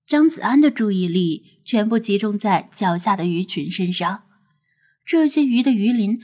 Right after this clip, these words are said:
闪闪发光，群体移动时仿佛路边那种会自动翻转的广告牌。他没有注意前方，直到胸口撞到了小雪伸出来的手，然后一脸懵逼地停住。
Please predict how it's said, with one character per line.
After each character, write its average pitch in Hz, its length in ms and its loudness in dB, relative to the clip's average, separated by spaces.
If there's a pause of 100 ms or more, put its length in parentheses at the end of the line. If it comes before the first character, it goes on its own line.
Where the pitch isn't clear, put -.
(140)
闪 196 300 -2
闪 190 180 -6
发 196 160 -4
光， 220 320 -6 (800)
群 262 200 2
体 262 240 2
移 190 80 0
动 226 240 0
时 170 580 -6 (300)
仿 202 300 2
佛 208 180 0
路 240 160 2
边 247 200 2
那 240 160 0
种 190 260 -2
会 269 180 -2
自 262 160 -6
动 240 160 0
翻 247 220 0
转 196 160 -2
的 190 80 -4
广 190 180 -2
告 196 160 0
牌。 185 400 -8 (840)
他 285 160 4
没 254 140 6
有 269 120 4
注 254 140 0
意 233 100 2
前 208 240 -4
方， 247 320 -6 (380)
直 269 100 -2
到 285 160 2
胸 285 240 4
口 254 260 2
撞 240 240 -2
到 226 120 0
了 190 100 -2
小 190 180 -2
雪 208 200 -6
伸 247 200 -4
出 254 140 -4
来 196 140 -2
的 220 100 -4
手， - 360 -6 (320)
然 208 200 0
后 254 140 -2
一 247 120 -2
脸 190 180 -2
懵 226 200 0
逼 254 100 -2
地 226 120 -4
停 165 260 -4
住。 220 260 -6